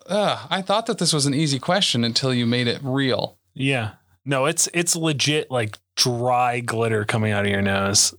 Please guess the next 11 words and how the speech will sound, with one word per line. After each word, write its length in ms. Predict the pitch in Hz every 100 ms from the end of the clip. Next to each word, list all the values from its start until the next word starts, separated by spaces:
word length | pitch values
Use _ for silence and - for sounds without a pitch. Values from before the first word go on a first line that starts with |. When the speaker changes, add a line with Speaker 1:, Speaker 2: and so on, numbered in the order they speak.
| -
Speaker 2:
which 240 | 120 -
just 180 | 143 -
sounds 220 | 147 120
fucking 580 | - - 185 170 - 101
awful. 600 | 95 98 101 - 101 113 - - _ _ _ - _
But 140 | 262 269
fi-, 280 | - 175 -
I'll 200 | 233 277
say 240 | 330 285
fine 440 | - - 135 160
glitter, 500 | 151 127 107 110 120